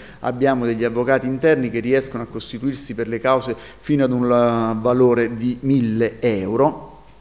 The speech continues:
due di questi incarichi sono stati conferiti a titolo gratuito ad un avvocato che ne ha fatto espressamente richiesta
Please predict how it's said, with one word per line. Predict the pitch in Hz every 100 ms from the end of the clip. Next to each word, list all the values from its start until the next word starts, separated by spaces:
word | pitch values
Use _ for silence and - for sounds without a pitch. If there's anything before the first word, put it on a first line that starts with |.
| - - 131
due | 147 196 170
di | 135
questi | 131 135 -
incarichi | 127 120 139 117 113
sono | 107 117
stati | - 131 123 117
conferiti | 117 113 127 143 139 117 113 - -
a | 120
titolo | - - 143 131 120
gratuito | 117 120 123 143 147 127 117
ad | 113
un | 117
avvocato | 110 113 131 131 110
che | 110
ne | 110
ha |
fatto | - 127 127
espressamente | 104 - 113 - 120 113 107
richiesta | 123 139 113 107 - 156 160